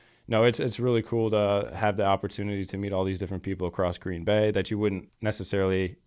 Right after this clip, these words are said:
interact with on a daily basis, right? Being in the locker room, and you just get to see all the great people in Green Bay. I, I, I can't stress that enough because people don't understand, 'cause I, I was a little thrown by how nice people were here, and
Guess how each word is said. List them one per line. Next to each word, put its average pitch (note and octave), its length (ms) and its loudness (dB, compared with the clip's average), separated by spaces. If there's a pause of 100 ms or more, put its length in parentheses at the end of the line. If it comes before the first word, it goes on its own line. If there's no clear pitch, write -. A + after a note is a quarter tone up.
(100)
interact G2 460 0
with F#2 100 -6
on F2+ 140 -2
a E2+ 40 -4
daily E2+ 260 -2
basis, E2+ 460 -6
right? F2 200 -2
Being F#2+ 200 -4
in F#2+ 100 -4
the F#2 60 -6
locker G#2+ 340 0
room, G2+ 280 -2
and F2+ 160 -4 (440)
you B2+ 180 -2
just B2 240 -2
get A2 100 -2
to G#2+ 80 -4
see G#2+ 160 -4
all G2 100 4
the G2 60 2
great G2 260 0
people G2 380 -2
in F2+ 60 -6
Green F2+ 240 -4
Bay. F2 120 -4
I, A2 200 0
I, A#2 380 2
I A#2+ 40 -2
can't C3 400 0 (160)
stress C3 280 4
that B2+ 200 8
enough A2+ 300 4
because A2 500 2 (200)
people D3 260 4
don't C3 200 4
understand, A#2+ 920 0
'cause A2+ 160 0
I, A#2 160 8
I A#2+ 160 6
was D3 160 6
a C3+ 40 0
little C#3 140 4
thrown C3+ 420 0
by A#2 140 4
how A#2 220 4
nice G#2+ 320 -4
people G#2 360 -4
were A2 280 0
here, D#3 400 2
and G#2+ 480 -2